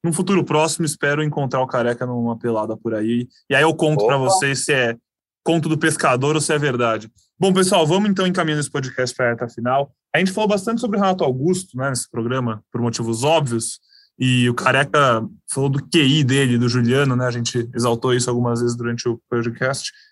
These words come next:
Speaker 1: E eu queria aproveitar só pra chamar uma entrevista bem legal que o Renato Augusto deu pro Fábio Machado. Eu tive o prazer de produzir e editar pro podcast Hoje Sim.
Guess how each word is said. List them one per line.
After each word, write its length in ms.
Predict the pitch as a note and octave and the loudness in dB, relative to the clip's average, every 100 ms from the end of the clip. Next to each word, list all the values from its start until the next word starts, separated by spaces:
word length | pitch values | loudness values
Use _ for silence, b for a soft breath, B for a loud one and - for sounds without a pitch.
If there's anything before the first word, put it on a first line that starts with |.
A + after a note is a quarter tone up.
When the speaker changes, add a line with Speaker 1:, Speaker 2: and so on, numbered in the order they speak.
| b _ | b _
Speaker 1:
E 280 | C#3+ C#3 D3 | -4 0 2
eu 100 | D#3 | 0
queria 200 | D#3+ F3 | 0 0
aproveitar 500 | F#3 F#3+ F3+ F3 F3 | 2 2 2 2 0
só 180 | F3+ F3+ | 0 -2
pra 120 | F#3+ | -4
chamar 420 | G3 A#3 F3+ F3 G3+ | -4 -2 0 2 0
uma 140 | F3 | 0
entrevista 540 | E3+ F3+ D3+ E3 F#3 | -2 -2 -2 -4 -4
bem 180 | D#3+ D3+ | -4 -4
legal 320 | A3+ C#3+ D3 | -2 0 -2
que 140 | - D#3+ | -2 -2
o 40 | |
Renato 220 | D3 D3 | -2 -4
Augusto 340 | D3 C#3+ D3 C#3 | -4 -6 -6 -4
deu 120 | C3 | -6
pro 100 | B2+ | -4
Fábio 200 | B2+ A#2+ | -4 -2
Machado. 400 | A#2 A#2 - C#3 | -2 -4 -4 -4
Eu 40 | B2+ | -4
tive 120 | C3 | -6
o 60 | |
prazer 320 | B2 A#2+ A#2 A#2 | -4 -4 -2 -6
de 80 | |
produzir 420 | - A#2+ A#2 A2 A#2 | -6 -4 -4 -2 -2
e 40 | |
editar 380 | A2+ A#2 - A2+ | -2 -6 -6 -8
pro 140 | - | -8
podcast 520 | - A2+ A2+ A2+ - A#2+ | -10 -8 -4 -6 -4 -4
Hoje 180 | A2+ | -4
Sim. 380 | A2 - F3+ F#3+ | -4 -4 -2 -2